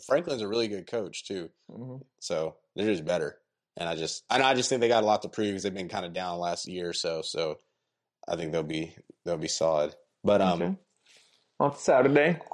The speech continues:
Speaker 1: Friday. You wanna talk about T C U in Colorado?
Speaker 2: Oh, yeah, they do play Friday. I forgot about that.
Speaker 1: So, ta-, so Friday, there's some good games. Um,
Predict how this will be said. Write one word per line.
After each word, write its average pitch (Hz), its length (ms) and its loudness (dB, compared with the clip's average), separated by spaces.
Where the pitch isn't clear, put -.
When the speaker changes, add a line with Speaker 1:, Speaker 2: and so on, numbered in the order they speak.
Speaker 1:
Friday. 87 320 4
You 82 120 0
wanna 85 140 2
talk 95 120 2
about 82 140 0
T - 100 -6
C 85 160 -4
U 85 60 -4
in 82 60 -6
Colorado? 90 520 2
Speaker 2:
Oh, 123 380 0
yeah, 143 220 2
they 110 120 0
do 131 120 -4
play 123 180 -2
Friday. 98 280 -4
I - 20 -4
forgot 117 240 -6
about 104 180 -6
that. - 40 -14
Speaker 1:
So, 107 240 6
ta-, - 260 2
so 120 240 4
Friday, 147 300 6
there's 139 140 6
some 135 120 0
good 117 180 0
games. 113 500 -2
Um, 92 480 -4